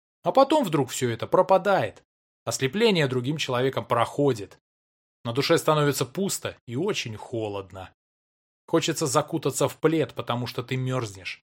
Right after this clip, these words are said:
Ты накрываешься теплым одеялом,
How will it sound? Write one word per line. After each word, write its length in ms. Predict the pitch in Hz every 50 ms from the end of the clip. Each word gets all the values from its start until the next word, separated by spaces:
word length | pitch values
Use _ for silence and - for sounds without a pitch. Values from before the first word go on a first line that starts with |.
| _ _ _ _ _ _ _ _ _ _
Ты 100 | - 240
накрываешься 580 | 247 240 240 196 190 202 214 202 - - 170 151
теплым 380 | - 190 190 - 185 170 156
одеялом, 680 | 151 143 139 147 143 151 160 170 160 143 113 90 -